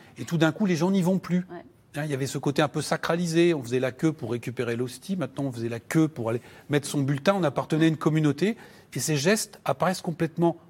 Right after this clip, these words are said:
Speaker 1: hors du temps et désuets à toute une partie de la population. Peut-être aussi parce que ces régions qui ont maintenant plus de trente ans d'existence, les Français ont vu des alternances politiques, et ce sont des gros paquebots, ces machines. Il y a à peu près quatre-vingt-dix pour cent
Speaker 2: Ouais.
Speaker 1: du budget qui est fléché,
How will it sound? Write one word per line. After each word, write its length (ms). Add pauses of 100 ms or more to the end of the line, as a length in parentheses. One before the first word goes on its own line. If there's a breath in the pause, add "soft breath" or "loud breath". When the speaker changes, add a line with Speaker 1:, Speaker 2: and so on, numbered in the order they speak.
(160)
Speaker 1:
hors 180
du 180
temps 320
et 80
désuets 580 (440 soft breath)
à 100
toute 220
une 140
partie 280
de 80
la 80
population. 580 (540 loud breath)
Peut-être 400
aussi 300
parce 220
que 340
ces 220
régions 340
qui 160
ont 60
maintenant 300
plus 180
de 40
trente 280
ans 100
d'existence, 680 (520 loud breath)
les 120
Français 360
ont 80
vu 120
des 220
alternances 560
politiques, 540 (580 loud breath)
et 120
ce 180
sont 160
des 120
gros 160
paquebots, 380
ces 140
machines. 420
Il 60
y 40
a 40
à 20
peu 120
près 140
quatre-vingt-dix 460
pour 200
cent 120
Speaker 2:
Ouais. 60
Speaker 1:
du 100
budget 360
qui 140
est 40
fléché, 400